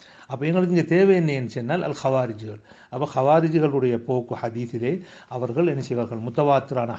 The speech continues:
ஹதீஸை மட்டும்தான் எடுப்பார்கள். குர்ஆனுக்கு முரண்பட்டாலும் எடுக்க மாட்டார்கள். ஹதீஸை சிலர்கள் என்ன செய்கிறார்கள்? குர்ஆன், ஆ,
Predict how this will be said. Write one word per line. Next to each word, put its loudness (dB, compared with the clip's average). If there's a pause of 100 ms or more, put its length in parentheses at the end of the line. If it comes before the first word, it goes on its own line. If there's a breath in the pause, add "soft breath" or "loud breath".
ஹதீஸை -8
மட்டும்தான் -10
எடுப்பார்கள். -12 (580 loud breath)
குர்ஆனுக்கு 4
முரண்பட்டாலும் 0
எடுக்க 0
மாட்டார்கள். -10
ஹதீஸை -6
சிலர்கள் -10
என்ன -8
செய்கிறார்கள்? -8
குர்ஆன், -10 (320 soft breath)
ஆ, -16